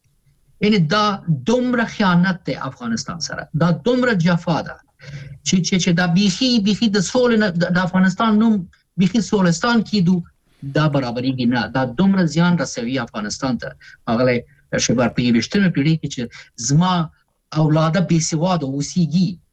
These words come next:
او یو هندوستاني وشي کولای مثلاً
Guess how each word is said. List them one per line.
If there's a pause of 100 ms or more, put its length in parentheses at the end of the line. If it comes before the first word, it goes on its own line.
(220)
او
یو
هندوستاني
وشي
کولای (320)
مثلاً